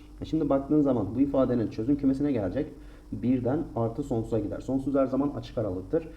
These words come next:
Bir dahillik var mı? Hayır. O zaman bir de açık aralık olarak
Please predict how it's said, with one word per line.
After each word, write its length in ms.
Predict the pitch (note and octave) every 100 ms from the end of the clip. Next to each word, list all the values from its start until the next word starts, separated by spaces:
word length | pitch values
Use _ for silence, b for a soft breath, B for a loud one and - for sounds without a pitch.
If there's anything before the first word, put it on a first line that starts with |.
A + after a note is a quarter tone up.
| B B
Bir 340 | G2 A2+ D3+ B2+
dahillik 420 | B2+ C#3+ C#3+ C#3
var 160 | C3
mı? 140 | A#2+ D#3
Hayır. 200 | B2 F2+ A2
O 40 |
zaman 280 | A2+ C3+ D3
bir 160 | C3+ A#2
de 60 |
açık 340 | D3+ A#2+ A#2 -
aralık 280 | G#2 G2 G2+
olarak 360 | G2+ B2+ -